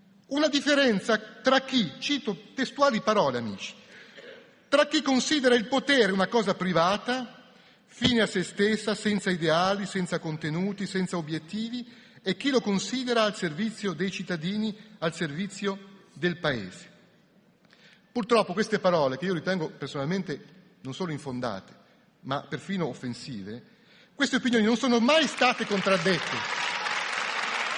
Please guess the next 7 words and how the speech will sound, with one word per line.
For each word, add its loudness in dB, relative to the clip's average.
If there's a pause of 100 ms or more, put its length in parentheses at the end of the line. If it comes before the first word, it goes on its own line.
(760)
Non 6
sono 6
mai 4
state 2
contraddette. 0 (3250)
Non 6
sono 6